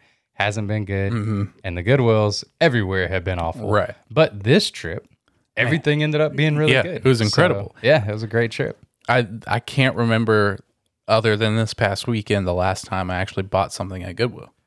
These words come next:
Speaker 1: I couldn't tell you. Every time I've gone, I can't find anything.
Speaker 2: Right.
Speaker 1: The prices are stupid. But this time, it just happened to be pretty good.
Speaker 2: My find this week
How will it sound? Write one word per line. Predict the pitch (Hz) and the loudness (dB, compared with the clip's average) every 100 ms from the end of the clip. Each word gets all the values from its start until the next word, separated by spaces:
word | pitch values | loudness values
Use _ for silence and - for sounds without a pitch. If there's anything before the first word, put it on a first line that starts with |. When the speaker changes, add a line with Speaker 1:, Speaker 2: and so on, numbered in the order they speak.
| _ | _
Speaker 1:
I | 95 123 | -4 0
couldn't | 156 120 107 | 2 2 0
tell | 101 92 | 2 2
you. | 92 | 2
Every | 101 113 | 2 0
time | 120 139 127 | 0 0 2
I've | 110 | 0
gone, | 101 110 101 | 0 0 -2
I | |
can't | 95 104 95 | -4 -8 -10
find | - 117 123 | -4 -2 0
anything. | 123 123 123 123 120 | 0 -2 -4 -2 0
Speaker 2:
Right. | 92 | 0
Speaker 1:
The | 98 | -2
prices | - 95 104 - 104 | -6 -4 -4 -4 -8
are | |
stupid. | 101 - 120 113 117 | -8 -4 -6 -4 -6
But | 101 98 | -4 -4
this | - 135 - | -2 -2 0
time, | 151 151 143 123 _ _ _ _ | -2 0 -4 -8 _ _ _ _
it | 95 | -16
just | - 127 - | -12 -10 -6
happened | 95 - 143 | -6 -4 -6
to | |
be | 139 151 | -6 -8
pretty | 139 147 156 | -4 -4 -4
good. | 156 98 | -6 -8
Speaker 2:
My | 104 98 92 90 | -4 -2 -2 -4
find | - 95 135 143 | -4 0 0 0
this | 123 92 - | -4 -8 -8
week | 90 95 - | -8 -8 -10